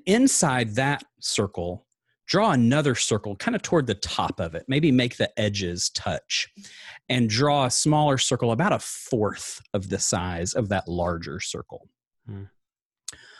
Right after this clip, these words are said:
Speaker 1: On the outside of the two circles, so in that, in that space where, where you're outside the circle and there's all that extra space out there,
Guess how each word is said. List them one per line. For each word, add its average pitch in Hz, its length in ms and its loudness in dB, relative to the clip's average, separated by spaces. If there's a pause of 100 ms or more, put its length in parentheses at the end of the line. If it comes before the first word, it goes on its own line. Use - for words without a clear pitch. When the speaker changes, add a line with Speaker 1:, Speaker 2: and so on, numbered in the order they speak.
(220)
Speaker 1:
On 156 100 4
the 151 120 2 (120)
outside 170 680 2
of 107 100 0
the 110 80 -2
two 107 180 0
circles, - 760 -4
so - 300 2
in 175 220 4
that, 165 340 2 (100)
in 156 180 4
that 170 280 2 (760)
space - 680 2
where, 139 420 4
where 139 180 0
you're 123 160 4
outside 170 360 2
the 156 60 2
circle 131 220 2
and 120 80 2
there's 117 140 2
all 131 200 2
that 160 100 4
extra 143 260 -2
space 110 260 0
out 98 120 0
there, 101 160 -2